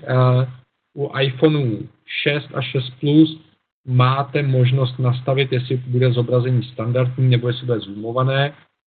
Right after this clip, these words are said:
což je zase příjemná záležitost pro lidi, kteří hůře vidí, tak mohou mít větší ikony a větší texty.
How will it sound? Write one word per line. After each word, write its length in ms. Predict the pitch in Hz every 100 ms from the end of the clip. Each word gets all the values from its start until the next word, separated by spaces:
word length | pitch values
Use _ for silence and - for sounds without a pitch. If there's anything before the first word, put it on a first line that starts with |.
| _ _ _
což 180 | 127 -
je 80 | 131
zase 200 | 120 120
příjemná 540 | - 127 123 123 120
záležitost 540 | 117 120 123 120 123 120
pro 240 | - 120
lidi, 260 | 117 117 113
kteří 440 | - 120 110 110
hůře 360 | 107 123 123 110
vidí, 320 | 104 110 120
tak 180 | 110 -
mohou 240 | 107 113
mít 180 | 113 101
větší 400 | 110 110 - 107
ikony 460 | 110 120 117 117
a 40 | 110
větší 340 | 107 107 107
texty. 500 | 104 104 - 131 139